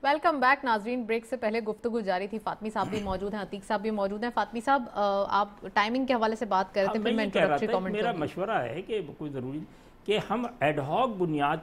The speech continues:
Speaker 2: पे क्यों कोशिश करते हैं कि shopping mall या शादी hall, या नतीजा उसका ये होता है कि एक, दो, तीन महीने के बाद आहिस्ता आहिस्ता वो time वापस हो जाता है। कि अच्छा, अब उसमें फिर बहुत सारे मसले रहते हैं कि भाई दुकानदारों से मशवरा करना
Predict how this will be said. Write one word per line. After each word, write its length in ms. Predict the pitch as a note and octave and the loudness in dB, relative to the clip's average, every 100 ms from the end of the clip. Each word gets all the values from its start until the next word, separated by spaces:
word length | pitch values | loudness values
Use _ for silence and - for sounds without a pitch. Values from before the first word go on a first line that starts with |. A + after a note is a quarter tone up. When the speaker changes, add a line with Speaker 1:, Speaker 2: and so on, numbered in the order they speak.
| - | -4
Speaker 2:
पे 140 | F3 | -4
क्यों 340 | E3 - E3 F#3+ | -4 -6 -4 -4
कोशिश 380 | E3 D3+ D#3 - | -4 -4 -6 -4
करते 340 | C3+ G#2+ B2 | -4 -4 -4
हैं 260 | B2 B2+ - | -4 -6 -4
कि 100 | B2+ | -6
shopping 440 | - C3+ D#3 C#3+ | -4 -4 -4 -2
mall 360 | C3 B2+ B2 A#2+ | 0 2 2 0
या 240 | B2 B2 | 0 0
शादी 440 | A2 - C3+ C3+ C#3 | 0 0 0 0 -2
hall, 360 | B2 B2+ B2+ | 2 2 2
या 180 | B2 B2+ - - - - - | 0 -2 -4 -16 -20 -14 -4
नतीजा 420 | D#3+ E3+ E3+ G#3 | -2 -2 -2 0
उसका 260 | G#3+ - G3+ | 0 0 0
ये 120 | F#3+ | 2
होता 240 | E3+ E3 | 2 2
है 80 | F3+ | 0
कि 320 | F3 F3 E3 | 2 0 2
एक, 160 | E3 C#3 | 0 -2
दो, 200 | D#3 D#3+ | -2 -2
तीन 320 | - D#3+ D#3+ | -2 -4 -2
महीने 300 | C#3+ C#3+ D3 | 0 0 -2
के 80 | D3+ | 0
बाद 160 | D#3+ C#3+ | 0 2
आहिस्ता 380 | B2 A#2+ - | 2 0 -4
आहिस्ता 260 | C#3+ C3+ F3 | -4 -4 -4
वो 80 | E3+ | -4
time 300 | - C3 B2 | 0 0 0
वापस 200 | F2 E2+ | -4 -8
हो 200 | E2 - | -14 -18
जाता 60 | |
है। 920 | - - - - - - - - G#2 - - - - - | -20 -20 -20 -20 -20 -20 -20 -20 -18 -18 -20 -20 -20 -16
कि 100 | - - | -10 -2
अच्छा, 200 | C3+ F3 | 0 2
अब 100 | F3 | 0
उसमें 280 | F3+ G3+ E3+ | -2 -2 0
फिर 80 | F3+ | 2
बहुत 260 | E3+ F3+ | 4 2
सारे 200 | F3 E3 | 2 0
मसले 320 | D#3+ D3 D#3+ | 0 -4 -2
रहते 200 | D3 D3 | -2 0
हैं 120 | D#3 - | -4 -4
कि 60 | |
भाई 100 | D3 | -6
दुकानदारों 580 | C#3 C#3+ D3 C#3 C#3+ C#3+ | -4 0 0 2 2 2
से 120 | - | -2
मशवरा 360 | C3+ B2+ C#3 C3 | -4 -4 -2 -2
करना 300 | D3 F3 | -2 -8